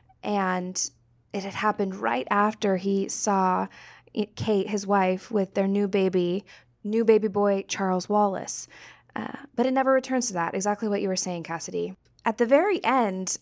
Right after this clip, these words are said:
I, at ve-, at the very least, would have expected her to ask where the hell he was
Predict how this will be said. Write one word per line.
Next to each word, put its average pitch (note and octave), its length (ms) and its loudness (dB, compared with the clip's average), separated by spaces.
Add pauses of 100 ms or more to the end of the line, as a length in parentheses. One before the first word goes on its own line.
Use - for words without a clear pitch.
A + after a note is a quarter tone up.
I, D4 520 2 (120)
at F#3 180 -6
ve-, G3 280 0
at G3+ 80 -4
the F#3+ 80 -4
very F3+ 240 2
least, F3+ 200 -2
would F#3 80 0
have F3+ 80 -2
expected F3 480 -4
her F#3 220 0
to - 260 -4
ask F3+ 300 0 (160)
where G3 160 6
the F3+ 80 0
hell F3 160 -2
he F3 100 0
was D#3+ 400 0